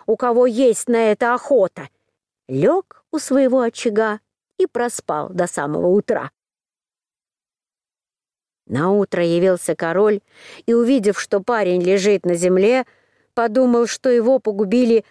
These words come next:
привидения, и что он уже мёртвый. И сказал король: «А жалко мне парня-красавца». Услыхал это парень, поднялся и говорит:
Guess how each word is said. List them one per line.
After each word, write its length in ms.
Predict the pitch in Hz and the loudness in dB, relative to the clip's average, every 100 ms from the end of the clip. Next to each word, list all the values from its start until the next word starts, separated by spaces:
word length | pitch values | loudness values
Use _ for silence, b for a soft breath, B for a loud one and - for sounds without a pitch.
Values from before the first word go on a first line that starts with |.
| b | b
привидения, 960 | - 220 247 233 370 254 160 147 - 170 _ _ B B | -6 0 0 2 4 4 0 -4 -6 -12 _ _ B B
и 120 | 208 214 | -2 -2
что 300 | - 233 233 | 0 2 2
он 140 | 240 | 2
уже 220 | 226 262 | 2 2
мёртвый. 640 | 285 359 277 180 143 147 - _ _ _ - | 4 4 2 -2 -10 -16 -16 _ _ _ -6
И 80 | 247 | -6
сказал 580 | - 202 185 190 - - | -4 -6 -4 -4 -6 -8
король: 440 | 196 - - - - _ _ B B 226 214 B B B _ | -8 -4 -4 -6 -12 _ _ B B -6 -8 B B B _
«А 180 | - 247 | -4 -4
жалко 720 | 233 - 359 359 302 - 233 | -2 -2 0 0 -2 -4 -6
мне 220 | 143 147 | -4 -4
парня-красавца». 1500 | - - 208 202 185 123 - 208 180 - 262 247 - - - - _ _ _ _ _ _ _ | -6 -6 -6 -4 -4 -6 -6 -6 -6 -4 -2 -4 -8 -12 -14 -14 _ _ _ _ _ _ _
Услыхал 640 | 349 349 - 320 311 311 294 | -2 -2 0 0 0 2 2
это 220 | 277 269 | 0 -2
парень, 520 | - 262 247 240 226 - _ _ _ | -2 -2 0 0 0 -6 _ _ _
поднялся 840 | 262 214 240 226 247 269 - 294 - - | -2 0 2 2 0 -4 -4 -6 -6 -6
и 100 | 247 | -2
говорит: 500 | 247 214 185 165 | 0 2 0 -4